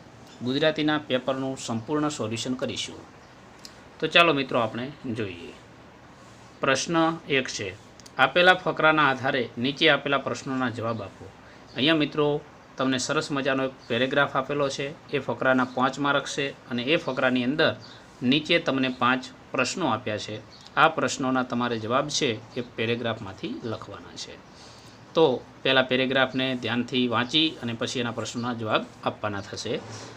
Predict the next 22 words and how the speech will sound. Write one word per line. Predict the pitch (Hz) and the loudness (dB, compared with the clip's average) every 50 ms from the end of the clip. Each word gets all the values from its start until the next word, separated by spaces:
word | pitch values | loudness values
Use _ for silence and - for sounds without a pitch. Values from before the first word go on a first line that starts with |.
| - - - | -16 -8 -2
વેનિસ | 123 127 135 151 170 190 185 - - | 2 4 4 6 6 4 4 4 2
શહેર | 156 143 151 156 156 | 4 4 4 4 2
શાનાથી | 151 - - 123 123 139 151 143 147 170 147 | 2 2 4 4 6 6 4 2 2 -2 0
બનેલું | 127 113 117 117 120 127 139 143 | 2 2 2 2 0 0 -2 -2
છે? | - - - 107 90 - - - - - - - - | -4 -4 -4 -4 -6 -8 -12 -18 -20 -20 -14 -6 -2
તો | 147 | 0
મિત્રો | 143 151 151 156 151 | 0 2 2 4 4
એનો | 151 147 147 | 4 6 4
જવાબ | 131 113 120 110 123 147 160 | 2 0 0 0 2 4 6
આવશે | 156 156 151 - - 135 113 104 - - - - - - - | 6 6 6 4 2 0 0 -2 -4 -14 -20 -20 -20 -10 -2
કે | - 123 | 0 2
વેનિસ | 113 117 127 147 175 190 185 - | 4 4 6 6 4 2 2 2
શહેર | 165 143 139 165 151 117 117 - - - - - - - - - | 2 4 6 6 6 4 2 -2 -12 -20 -20 -20 -20 -20 -18 -12
સો | - - - 156 165 170 | -8 -2 2 6 6 6
ટાપુઓથી | 165 - - 131 131 131 - - 170 156 147 139 135 - - 131 | 6 6 6 6 6 6 4 0 0 2 4 2 2 0 -2 -2
બનેલું | 123 107 107 110 110 110 113 120 143 160 202 294 - - - - - - - - - - - | -2 -2 0 0 0 0 2 2 2 2 2 0 -2 -8 -20 -20 -20 -20 -20 -20 -18 -10 -6
છે. | - - 127 107 95 101 - - - - | -2 0 0 0 -2 -4 -10 -10 -2 2
એ | 160 156 135 | 4 6 6
એનો | 117 120 123 139 180 277 302 - - 185 | 6 4 2 2 0 -2 -4 -10 -8 -2
જવાબ | 170 196 202 190 165 135 | 4 6 8 8 8 8
આવશે | 131 127 117 110 - 131 104 95 - - - - - - - - - | 6 4 4 2 -2 -6 -6 -8 -10 -16 -20 -20 -20 -20 -20 -8 2
કે | - 175 170 131 120 | 4 6 6 6 6